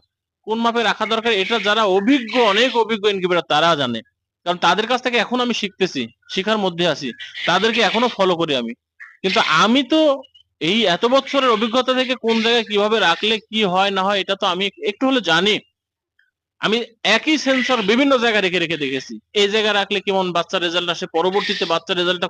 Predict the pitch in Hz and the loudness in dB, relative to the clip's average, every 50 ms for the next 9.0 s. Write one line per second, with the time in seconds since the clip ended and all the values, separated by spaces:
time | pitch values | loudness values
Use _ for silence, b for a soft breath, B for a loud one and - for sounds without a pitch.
0 | - 185 196 196 185 180 180 170 170 170 - 202 196 - - - - - 175 170 | -4 -4 -4 -2 0 0 0 0 0 -2 -2 -2 -6 -6 -8 -14 -8 -4 -2 -2
1 | 175 190 196 214 190 175 175 175 - 226 208 170 165 180 190 185 151 175 190 185 | 0 0 0 0 0 0 -2 -2 -2 0 0 0 0 0 0 0 0 0 0 0
2 | 190 202 214 214 208 - - 254 285 262 - - - - - 202 208 233 269 - | 0 0 -2 -2 -4 -4 -4 -2 -2 -2 -4 -8 -8 -2 0 2 4 4 2 2
3 | - 208 190 202 - - _ _ _ _ _ - - - 196 196 220 220 214 202 | 0 0 0 0 -2 -6 _ _ _ _ _ -10 -6 -4 -4 -2 -2 -4 -4 -4
4 | 190 190 - 175 165 170 175 190 196 190 185 190 160 147 160 165 160 175 190 214 | -6 -6 -8 -8 -6 -4 -4 -4 -6 -6 -6 -4 -4 -2 -2 -2 -2 -2 -2 -2
5 | 208 - - - - - - - - - - - - - - 139 151 160 165 165 | -2 -4 -6 -6 -8 -8 -8 -10 -12 -12 -12 -8 -4 -2 0 0 0 0 0 0
6 | 156 - - _ _ - - - - - - - - - - - - - _ _ | -2 -4 -8 _ _ -12 -6 -4 -4 -2 -2 -4 -4 -6 -8 -10 -12 -16 _ _
7 | _ - - - 147 147 151 170 170 - 208 190 - 165 143 151 170 180 196 202 | _ -20 -10 -4 0 0 2 2 0 0 -2 -2 -2 -2 -2 0 0 -2 -2 -2
8 | 185 - - - - 165 156 165 170 175 180 185 170 147 147 156 147 160 160 147 | -4 -6 -6 -4 -4 -2 0 0 0 0 0 0 0 -2 -2 -2 -2 -2 -2 -2